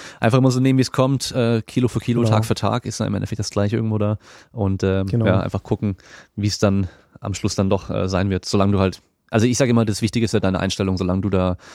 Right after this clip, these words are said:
Speaker 1: von dir weißt, okay,
Speaker 2: Mhm.
Speaker 1: ich hab eigentlich das Beste getan, was ich machen konnte, da gibt's keinen Zweifel,
Speaker 2: Ja.
Speaker 1: dann bin ich auch mit dem Ergebnis zufrieden, egal wie gut oder schlecht das
Speaker 2: So
Speaker 1: am
Speaker 2: ist
Speaker 1: Schluss
Speaker 2: es.
Speaker 1: dann war.
Speaker 2: So ist es.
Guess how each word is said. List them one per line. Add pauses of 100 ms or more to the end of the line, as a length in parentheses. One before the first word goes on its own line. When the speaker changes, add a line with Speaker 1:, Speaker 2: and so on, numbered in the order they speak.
(160)
Speaker 1:
von
dir
weißt,
okay,
Speaker 2:
Mhm.
Speaker 1:
ich
hab
eigentlich
das
Beste
getan,
was
ich
machen
konnte, (360)
da
gibt's
keinen
Zweifel,
Speaker 2:
Ja.
Speaker 1:
dann
bin
ich
auch
mit
dem
Ergebnis
zufrieden,
egal
wie
gut
oder
schlecht
das
Speaker 2:
So
Speaker 1:
am
Speaker 2:
ist
Speaker 1:
Schluss
Speaker 2:
es.
Speaker 1:
dann
war.
Speaker 2:
So
ist
es.